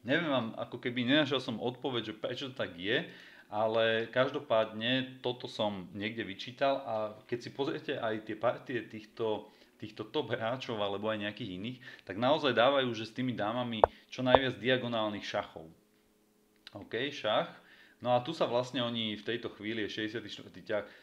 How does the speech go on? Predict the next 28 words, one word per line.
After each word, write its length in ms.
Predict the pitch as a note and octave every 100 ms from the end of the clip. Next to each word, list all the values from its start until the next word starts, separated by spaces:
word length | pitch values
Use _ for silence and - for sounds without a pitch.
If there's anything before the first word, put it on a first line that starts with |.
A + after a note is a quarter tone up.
| _
sa 160 | - G2
dohodli, 640 | G#2+ A2 G2+ G2+ G2 F#2+
dohodli 400 | F#2+ G#2 F#2+ F2+
na 160 | F#2 G#2+
remize, 240 | F#2 F2+
lebo 320 | F#2+ G#2+ B2
on 160 | C#3 C#3
aj 80 | B2+
keď, 160 | A#2 - -
ja 80 | G2
neviem, 240 | A2 G2 G2+
ustúpi 400 | - - - G2
niekde 240 | F#2+ F#2
na 160 | E2+ F2
F 160 | - B2+
päť, 320 | C3+ C3+ C3 - _ _ _ _ _ _ _ _ _ - _
tak 200 | - F#2
zase 240 | F2+ G2 G#2
môže 320 | F#2 F2+ F#2+
dať 240 | E2+ E2+
nejaké 200 | E2+ - F2
dáma 280 | D#2+ D#2+ D#2+
D 160 | G2+ A2
päť 360 | A2+ G#2+ -
šach, 280 | F#2 F#2 F2+
král 240 | F#2 D#2+
F 160 | - G2+ G#2 -
štyri 400 | G#2+ A2 G#2+